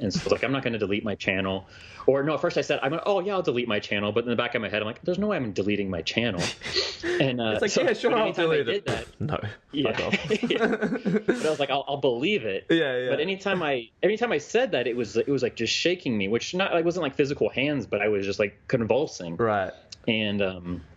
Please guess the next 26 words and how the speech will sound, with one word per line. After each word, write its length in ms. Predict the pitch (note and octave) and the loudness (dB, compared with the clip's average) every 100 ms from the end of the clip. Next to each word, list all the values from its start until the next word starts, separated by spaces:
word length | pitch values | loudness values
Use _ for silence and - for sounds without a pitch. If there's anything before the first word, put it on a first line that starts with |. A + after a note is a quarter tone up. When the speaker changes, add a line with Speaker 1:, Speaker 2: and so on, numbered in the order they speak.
| - - - - - - - - - - | -20 -20 -20 -20 -20 -20 -20 -12 -12 -2
Speaker 1:
and 120 | A#2 G#2+ | 0 0
then 120 | G#2 | -2
just 160 | G2 | 0
being 240 | A#2+ A#2+ A#2+ | 0 2 2
really 180 | A2+ A2+ | 0 -2
sick, 500 | - A2+ A2 A2 - - | 0 2 0 -2 -12 -6
and, 1200 | G2+ F#2 F#2 F2+ F2+ F2 F2+ F2 F2+ F2+ F2+ F2+ | -2 0 0 0 0 0 0 -2 -2 -2 0 0
uh, 480 | - G2 F2+ D2 - - - | 0 0 0 -2 -4 -8 -2
yeah, 140 | A2 G2 | 0 0
sorry, 220 | - A2+ | 0 0
I'm 60 | A#2 | 0
not 220 | G#2 - - - | -2 -6 -6 0
always 280 | A2 F#2+ - | 2 2 2
good 200 | G#2+ F#2+ | 0 2
with 300 | F#2 - - | -2 -4 -4
telling 240 | A2 G2 | -2 0
my 60 | F2+ | -2
stories, 540 | - A2 G2 F2+ - - | 0 2 2 -2 -6 -4
um, 400 | A#2 G#2+ G2 F#2+ - - | 0 0 0 -2 -6 -2
without 280 | - A2+ - | 0 2 0
editing. 440 | G2+ F2+ F#2 F2 - - | -2 -2 -4 -6 -10 -10
Speaker 2:
<laughs> 220 | - - E3+ | -4 0 2
No, 120 | A#3 | 2
you're 360 | A#3+ - F3+ C3 | 0 -2 -2 0
right, 200 | A2+ A2+ | -2 -4
man. 180 | B2 | -6